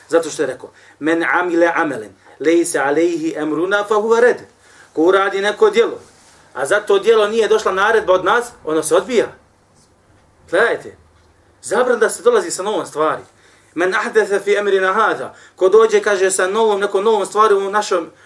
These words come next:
u našim stvarima, u našim odredbama, misli se na islam. Hada min, hada ma lejse minhu fa huwa red, a to nije od njega, to se odbija. Znači, sve ono što radiš u ime islama,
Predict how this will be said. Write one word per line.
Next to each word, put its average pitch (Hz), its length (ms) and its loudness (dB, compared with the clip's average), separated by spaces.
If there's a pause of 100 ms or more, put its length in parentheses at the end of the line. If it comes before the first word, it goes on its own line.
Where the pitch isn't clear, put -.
u 170 160 -2
našim 190 300 -4
stvarima, 185 520 0 (320)
u 160 120 -6
našim 185 340 -4
odredbama, 185 380 0
misli 165 240 -6
se 147 100 -14
na 151 80 -4
islam. 180 380 -4 (420)
Hada 170 540 0
min, 185 280 -6
hada 175 580 0
ma 180 200 -2
lejse 185 360 0
minhu 175 340 -4
fa 165 60 0
huwa 165 280 0
red, 220 160 4 (260)
a 165 160 -2
to 190 160 4
nije 233 180 2
od 220 120 2
njega, 226 260 0
to 220 120 2
se 208 100 -2
odbija. 196 400 0 (260)
Znači, 156 260 -8
sve 269 300 0
ono 226 280 4
što 202 160 0
radiš 214 420 -2
u 226 60 -4
ime 226 200 0
islama, 190 540 0